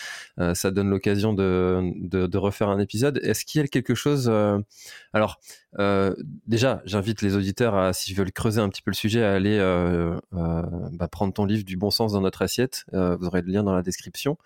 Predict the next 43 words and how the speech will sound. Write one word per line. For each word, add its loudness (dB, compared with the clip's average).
Et, 2
euh, 2
et 2
puis, -4
euh, 0
tu -10
fais, 0
euh, 2
tu -14
proposes -2
aussi -2
des, 2
des -2
formations, 0
euh, 2
en 0
ligne 0
sur, -4
euh, 0
sur -12
ton -6
blog. -2
Donc, -6
euh, 0
pour, 2
euh, 2
pour -4
ceux 0
qui -4
souhaitent -2
creuser 0
un 2
peu -4
le -2
sujet, 2
euh, 2
peuvent 2
aller 4
voir 0
aussi, -2
euh, 2
sur, 0
euh, -2